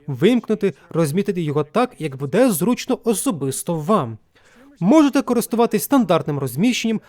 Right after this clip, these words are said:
або ж відключити певні чи всі його елементи навіть для не-хардкору, або ж розмістити ключові елементи ближче до центру екрана. Повертаються медалі та показ емблеми та візитки вбитого ворога, а інтерфейс на даному етапі виглядає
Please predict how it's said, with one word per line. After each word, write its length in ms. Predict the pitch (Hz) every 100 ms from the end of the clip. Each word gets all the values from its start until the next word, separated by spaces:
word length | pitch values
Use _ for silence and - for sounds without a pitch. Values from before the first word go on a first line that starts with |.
| - -
або 220 | 180 240
ж 140 | -
відключити 680 | 185 - 226 214 202 - 147
певні 480 | - 208 226 226 233 _
чи 180 | - 220
всі 340 | - - 285
його 280 | 220 160 151
елементи 520 | 165 156 151 240 - 202
навіть 340 | 160 196 175
для 280 | 143 170 190
не-хардкору, 880 | 175 185 294 - 165 147 - 143 123 - _ -
або 260 | 156 175 220
ж 140 | 165
розмістити 500 | 185 160 196 208 185
ключові 460 | - 190 - 180 180
елементи 580 | 156 139 156 220 214 214 - -
ближче 440 | 151 202 208 277
до 120 | 254
центру 440 | - - 147 143 147
екрана. 460 | 143 208 180 113 156 _ _ _ _ _ _ -
Повертаються 580 | 165 165 277 320 - 302
медалі 580 | 294 185 165 170 196 214
та 180 | - 151
показ 420 | 233 226 220 -
емблеми 480 | 185 151 170 277 285
та 200 | - 214
візитки 460 | 180 139 233 -
вбитого 400 | 214 131 139 147
ворога, 400 | 190 240 139 160 - _ _
а 60 | 180
інтерфейс 560 | 170 160 165 285 269
на 60 | 254
даному 300 | 233 233 220
етапі 340 | 196 214 202 196
виглядає 680 | 175 180 175 175 170 160